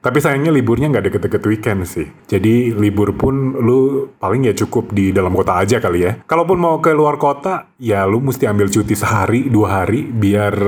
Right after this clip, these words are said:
libur sedikit panjang gitu, guys. Itu buat lu yang masih punya jatah cuti kali ya. <laughs> Kalau udah, udah nggak punya ya, ya udah, derita lu buat liburan di dalam kota aja, guys. <laughs> Nonton aja, guys. Apa sih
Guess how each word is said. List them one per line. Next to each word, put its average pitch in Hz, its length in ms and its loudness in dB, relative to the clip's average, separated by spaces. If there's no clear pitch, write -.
libur 104 880 0
sedikit 113 400 -2
panjang 101 560 0
gitu, 95 160 0
guys. 87 480 -2
Itu 123 240 0
buat 110 240 0
lu 135 80 4
yang 110 160 0
masih 101 240 -2
punya 104 240 0
jatah 95 240 0
cuti 113 240 0
kali 98 320 0
ya. 107 240 -2
<laughs> - 400 -12
Kalau 117 240 0
udah, 143 100 0
udah 123 340 2
nggak 120 240 0
punya 131 320 2
ya, 90 480 0
ya 110 160 2
udah, - 400 -2
derita 147 400 2
lu 180 320 -2
buat 143 240 0
liburan 139 360 2
di - 40 0
dalam 131 160 2
kota 131 320 0
aja, 131 160 0
guys. 120 400 -2
<laughs> 170 40 -4
Nonton 185 320 2
aja, 190 240 2
guys. 202 480 0
Apa 185 240 0
sih 269 560 0